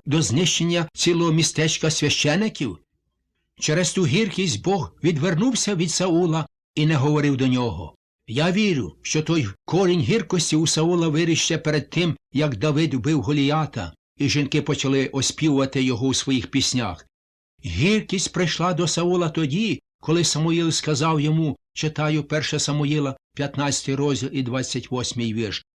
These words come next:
«Господь відірвав сьогодні від тебе Ізраїлеве царство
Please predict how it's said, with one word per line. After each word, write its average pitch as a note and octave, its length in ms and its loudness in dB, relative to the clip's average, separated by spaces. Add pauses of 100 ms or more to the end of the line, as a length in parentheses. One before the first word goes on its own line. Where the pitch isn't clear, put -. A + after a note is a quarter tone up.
«Господь E3 680 0 (320)
відірвав D3 640 2
сьогодні G3 540 2
від F3+ 240 -4
тебе F3 440 -2
Ізраїлеве D3+ 560 0
царство D3 600 -2